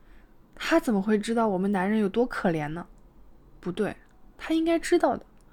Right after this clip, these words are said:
正因为他知道，所以他才会说“你是个好人”这种话。这就是女人的狡猾之处。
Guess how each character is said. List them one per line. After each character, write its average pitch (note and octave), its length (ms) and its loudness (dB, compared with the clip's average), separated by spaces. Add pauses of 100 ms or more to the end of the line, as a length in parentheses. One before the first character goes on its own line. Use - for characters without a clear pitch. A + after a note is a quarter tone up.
(420)
正 F4 180 4
因 B3+ 140 6
为 A3 100 2
他 A3+ 180 -2
知 D#4+ 200 0
道， - 160 2 (440)
所 C4+ 200 4
以 C4 60 6
他 G#3+ 140 0
才 G3 140 -4
会 G#3 140 0
说 A3 360 0
“你 F#3+ 140 -4
是 G#3 120 -8
个 C4+ 100 0
好 G#3+ 240 -2
人” E3+ 220 -6
这 A3+ 100 2
种 F#3+ 140 -4
话。 - 200 -16 (760)
这 B3+ 340 4
就 A3+ 120 0
是 A3+ 120 2
女 G3 240 2
人 D#3+ 160 -8
的 G3+ 100 -2
狡 G3 160 -4
猾 - 220 -12
之 G3 160 -4
处。 - 200 -10